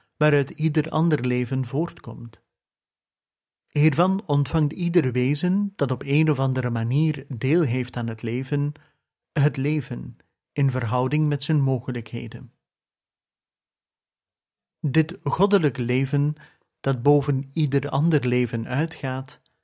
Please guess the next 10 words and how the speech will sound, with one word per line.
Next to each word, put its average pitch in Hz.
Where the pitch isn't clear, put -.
geeft 151
en 147
bewaart 120
het 131
leven. 120
Ieder 147
leven 156
en 131
iedere 139
levensbeweging 135